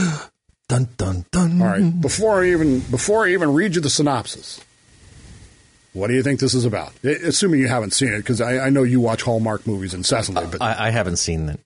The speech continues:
Speaker 1: but I, I will say that I did look it up on the, uh, I M D B.
Speaker 2: Well, there you go.
Speaker 1: So I, I know.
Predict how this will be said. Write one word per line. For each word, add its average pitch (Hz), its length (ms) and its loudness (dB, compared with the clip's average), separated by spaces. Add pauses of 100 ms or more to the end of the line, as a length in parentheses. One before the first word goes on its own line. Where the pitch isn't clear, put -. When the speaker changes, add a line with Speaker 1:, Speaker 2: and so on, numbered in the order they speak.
Speaker 1:
but 104 220 -2
I, 98 220 0
I 92 140 0
will 92 200 2
say 87 240 -2
that 85 100 0
I 85 60 0
did 82 200 -4
look 80 220 -4
it 82 100 -4
up 80 260 -4
on 78 180 -2
the, 78 220 -6
uh, 78 180 -4
I 82 120 -2
M 78 100 -2
D 80 120 -4
B. 80 280 -4 (320)
Speaker 2:
Well, 90 120 -2
there 82 200 -2
you 78 40 -4
go. 73 160 -10 (140)
Speaker 1:
So 85 240 0
I, 85 300 -2
I - 20 0
know. 76 240 -2